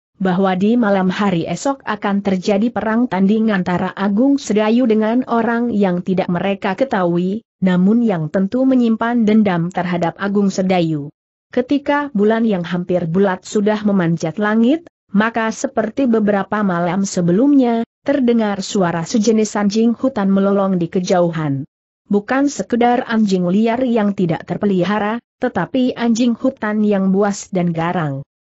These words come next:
Agung Sedayu yang sedang berkuda dari satu padukuhan ke padukuhan yang lain telah berhenti di tengah-tengah bulak.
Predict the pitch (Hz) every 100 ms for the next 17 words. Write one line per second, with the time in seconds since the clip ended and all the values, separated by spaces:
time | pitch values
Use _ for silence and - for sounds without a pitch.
0 | _ - 226 196 220 220 - 202 214 226
1 | 254 269 214 196 190 190 185 185 175 170
2 | 190 214 208 196 160 - 165 190 196 233
3 | 208 190 - 220 185 185 190 202 - 220
4 | 190 185 269 226 233 233 226 196 185 180
5 | 180 180 220 202 196 180 185 214 214 247
6 | 208 180 143 - _ _ _ 233 233 262
7 | 277 196 220 240 190 160 143